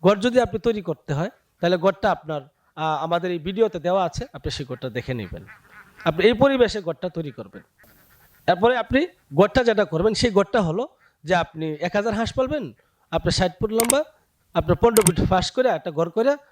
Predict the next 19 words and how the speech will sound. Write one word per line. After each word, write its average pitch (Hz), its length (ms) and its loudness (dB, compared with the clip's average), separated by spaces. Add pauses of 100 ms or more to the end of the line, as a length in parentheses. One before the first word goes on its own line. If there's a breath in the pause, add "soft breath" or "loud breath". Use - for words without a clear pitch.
(180 soft breath)
আপনি 165 260 -2
এখানে, 156 340 -2
এখানে 165 180 -4
সাধারণভাবে 185 720 -2 (240)
হাঁস 180 260 -4
এমন 214 200 -2
একটা 214 200 -4
জাত, 160 220 0 (480 soft breath)
ও-, 151 160 -4 (180)
ওই 196 220 4
যে, 175 320 0
যে 156 200 0
হাঁসগুলো 175 380 0
আছে, 185 300 -2 (420 soft breath)
সেই 233 180 2
হাঁসগুলো 202 400 -2
এমন 220 200 2
একটা 233 240 -4
জাত, 180 220 -4